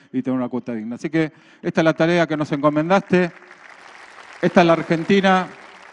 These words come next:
que vinimos a proponer, y esta Argentina que venimos a proponer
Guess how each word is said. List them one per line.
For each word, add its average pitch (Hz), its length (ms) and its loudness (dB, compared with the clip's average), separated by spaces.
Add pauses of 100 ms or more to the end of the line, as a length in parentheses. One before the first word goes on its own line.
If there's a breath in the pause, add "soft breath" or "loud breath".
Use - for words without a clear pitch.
(140)
que 165 80 0
vinimos 165 400 -2
a 156 60 2
proponer, 165 520 0 (720)
y 160 80 0
esta 190 140 0
Argentina 185 420 -4
que 180 100 -6
venimos 180 360 -6
a 175 60 -4
proponer 185 540 -4